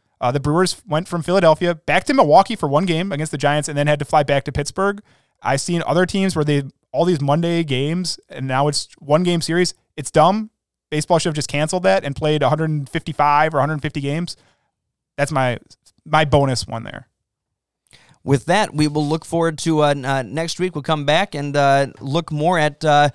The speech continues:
Speaker 2: what are, what are these, uh, what's becoming reality? What's the, uh, let's flash warning signs and, and, and heaters, uh, next week. So, uh, where is the radar going off? Uh, and, and where are the heaters that, uh, that we're really liking? So coming up, uh, next week,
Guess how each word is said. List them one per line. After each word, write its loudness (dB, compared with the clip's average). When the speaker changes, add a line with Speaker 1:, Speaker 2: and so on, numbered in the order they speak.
Speaker 2:
what 0
are, -2
what -2
are 0
these, -2
uh, 2
what's -2
becoming -4
reality? 0
What's -4
the, 0
uh, -4
let's -2
flash 0
warning 0
signs -2
and, -4
and, -4
and -6
heaters, -6
uh, -6
next -4
week. -6
So, 2
uh, -2
where 2
is 0
the 0
radar 0
going 0
off? 0
Uh, 2
and, -2
and -2
where 0
are -2
the -2
heaters -4
that, -8
uh, -2
that -4
we're -4
really -4
liking? -6
So -4
coming 0
up, -2
uh, 6
next -2
week, -4